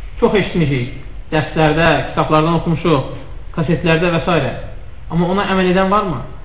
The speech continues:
Hər eşitdiyimiz hədisə əməl edirik mi biz? İmam Əhməd rəhməhullah Musnəd kitabında qırx minə yaxın hədis toplayıb. Və rəvayət olunur ki,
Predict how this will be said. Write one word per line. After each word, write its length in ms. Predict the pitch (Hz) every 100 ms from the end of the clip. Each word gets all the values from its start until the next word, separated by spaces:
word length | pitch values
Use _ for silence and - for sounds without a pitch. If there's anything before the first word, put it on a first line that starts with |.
| - - - -
Hər 240 | 208 208
eşitdiyimiz 400 | 196 - 190 190
hədisə 320 | 190 185 202
əməl 220 | 190 185
edirik 240 | 202 233 -
mi 140 | 143
biz? 180 | 123 135 - - - - - - -
İmam 220 | - 160 165
Əhməd 320 | 175 196 180
rəhməhullah 720 | 175 170 160 170 175 214 220 - - - - - - - - - - -
Musnəd 400 | 196 - 196 165
kitabında 400 | - 170 175 202
qırx 220 | 208 233 226
minə 140 | 202
yaxın 240 | 190 185 196
hədis 280 | 190 190 -
toplayıb. 460 | 143 - 120 - - - - - - - - - - - - - - - - - - -
Və 100 | 165
rəvayət 400 | 170 170 175 175
olunur 240 | 165 170 165
ki, 120 | 180